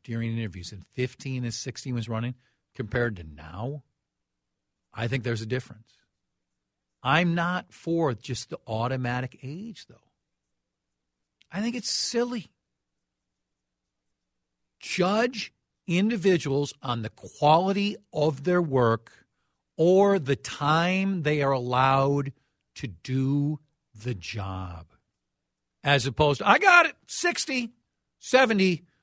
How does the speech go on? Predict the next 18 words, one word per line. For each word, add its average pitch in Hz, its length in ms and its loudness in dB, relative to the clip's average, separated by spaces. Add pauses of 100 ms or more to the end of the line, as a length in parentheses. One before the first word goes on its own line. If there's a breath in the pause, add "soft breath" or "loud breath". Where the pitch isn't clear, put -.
(220)
whatever 180 320 4
it 180 40 -4
might 170 260 2
be." 143 360 -2
And 147 160 0
then 156 100 0
the 151 60 0
criticism, 247 920 -2 (480 soft breath)
without 170 340 4
any 208 180 2
blowback 147 520 2
for - 120 -6
this, 151 260 -2
I 135 60 -10
think 135 220 -4
is 113 140 -4
a 113 60 -8
bit - 540 -8